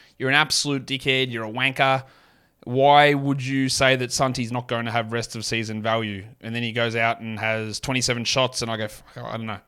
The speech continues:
Look, I, I don't know. Well, I do know. I explain why all that happened. And then he has twenty-seven shots in one game, and he took five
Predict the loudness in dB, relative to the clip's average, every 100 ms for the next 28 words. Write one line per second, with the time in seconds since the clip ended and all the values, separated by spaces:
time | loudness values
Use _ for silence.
0 | _ -20 -20 -12 -12 -8 -10 -10 _ _
1 | _ _ _ -2 2 2 2 0 0 0
2 | 0 0 0 0 -2 -8 _ -6 -4 2
3 | 2 0 -4 -2 -2 -4 -2 0 0 0
4 | 0 0 0 0 2 2 4 4 2 -2
5 | _ _ _ _ _ 4 4 4 2 0
6 | 0 -2 -6 -12 -12 -2 4 4 4 0
7 | -12